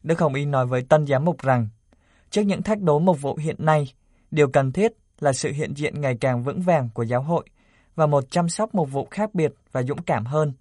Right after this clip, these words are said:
mở rộng cho tất cả các tín hữu rải rác trên khắp lãnh thổ của chúng ta,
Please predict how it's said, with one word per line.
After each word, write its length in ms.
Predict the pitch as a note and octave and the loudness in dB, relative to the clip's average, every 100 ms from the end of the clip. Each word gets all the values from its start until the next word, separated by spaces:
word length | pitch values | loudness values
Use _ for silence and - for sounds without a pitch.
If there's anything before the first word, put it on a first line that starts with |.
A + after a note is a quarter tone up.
| _ _ _ _ _ _ D#3+ | _ _ _ _ _ _ 0
mở 160 | C#3 | 2
rộng 240 | B2+ D3+ D3+ | 6 4 4
cho 180 | E3 | 0
tất 220 | D#3 G3+ - | 2 0 0
cả 120 | B2 | 0
các 180 | - F3 | 0 0
tín 160 | E3+ C3+ | 0 0
hữu 260 | D3+ - F#3+ | -2 -4 -8
rải 200 | - B2+ | -2 -2
rác 200 | A#2 E3+ E3+ | 2 0 0
trên 200 | E3 D3+ | -4 -2
khắp 240 | G3 G3+ | -2 -2
lãnh 120 | E3+ | -2
thổ 220 | F#3 E3+ A2 | 0 0 0
của 160 | A#2+ | -6
chúng 220 | A2+ C3 | -6 -6
ta, 280 | - E3 D#3+ | 0 2 2